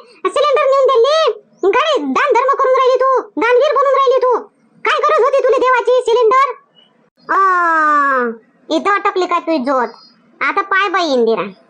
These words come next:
तू या तुझ्या पोरासंग काही बी असो, पण तुझ्या पोरग माघारी आला, धनंजय माघारी आला, हा म्हणे, "काकू, दोन एक महिने पाहिजे म्हणे फक्त मला सिलेंडर, मग मी नवीन कनेक्शन मी घेऊनच राहिलो" म्हणे.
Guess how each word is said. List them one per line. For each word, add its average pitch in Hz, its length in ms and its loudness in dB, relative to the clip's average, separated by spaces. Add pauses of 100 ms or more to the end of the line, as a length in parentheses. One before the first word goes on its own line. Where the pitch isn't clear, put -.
(760)
तू 381 60 -2
या 427 180 0
तुझ्या 427 200 -2
पोरासंग 381 480 -2
काही 370 300 -2
बी 311 120 -2
असो, 226 300 -4 (360)
पण 381 100 -2
तुझ्या 415 200 0
पोरग 392 260 -2
माघारी 370 420 0
आला, 339 560 0 (160)
धनंजय 330 320 0
माघारी 320 340 -2
आला, 320 500 0 (360)
हा 381 260 -2
म्हणे, 359 260 -2
"काकू, 339 500 -2 (500)
दोन 320 260 -4
एक 427 160 -2
महिने 370 240 0
पाहिजे 311 320 -2
म्हणे 370 200 0 (140)
फक्त 339 220 -6
मला 311 240 -2
सिलेंडर, 226 460 0 (300)
मग 359 140 2
मी 392 140 2
नवीन 381 280 0
कनेक्शन 370 420 -2
मी 370 120 2
घेऊनच 359 380 0
राहिलो" 262 260 -2
म्हणे. 226 260 0